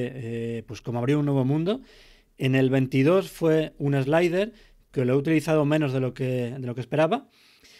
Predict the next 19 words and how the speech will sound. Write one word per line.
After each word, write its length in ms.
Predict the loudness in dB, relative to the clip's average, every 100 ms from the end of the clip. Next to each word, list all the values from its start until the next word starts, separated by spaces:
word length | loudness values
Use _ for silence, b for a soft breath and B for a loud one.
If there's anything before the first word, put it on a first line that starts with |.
| b -6
Y 180 | 0 2
este 200 | 2 0
año 340 | 2 0 -2
ha 100 | -6
sido 200 | -2 0
una 160 | 0 0
cámara 400 | 0 0 0 -2
astromodificada. 720 | -6 -6 -6 -6 -8 -8 -6
Es 60 | -6
algo 180 | -4 -4
a 20 |
lo 120 | -4
que 100 | -6
llevaba 320 | -6 -2 -2
dando 180 | -2 -2
vueltas 260 | -2 -4 -6
durante 240 | -10 -14
mucho 200 | -14 -10
tiempo, 360 | -4 -2 -2